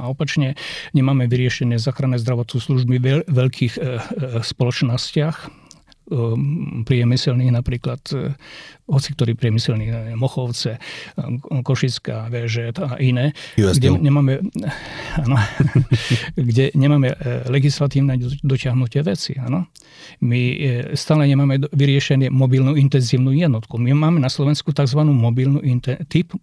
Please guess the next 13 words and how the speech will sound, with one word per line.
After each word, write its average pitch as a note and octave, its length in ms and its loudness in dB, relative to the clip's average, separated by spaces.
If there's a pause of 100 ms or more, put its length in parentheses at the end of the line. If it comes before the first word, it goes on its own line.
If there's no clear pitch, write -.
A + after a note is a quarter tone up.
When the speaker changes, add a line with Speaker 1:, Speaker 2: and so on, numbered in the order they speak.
(120)
Speaker 1:
ambulancie, A2+ 640 -2
mobilná C#3 480 2
intenzívna C#3+ 640 2
jednotka, A2 760 -2 (240)
ktorá D3 280 0
bola B2 280 -2
určená D3 400 0
na B2 160 0 (1400)
sekundárne D#3 720 2
transporty. C3 800 -2 (600)
To D3 120 2
znamená C#3 360 4
prevoz C3+ 720 -2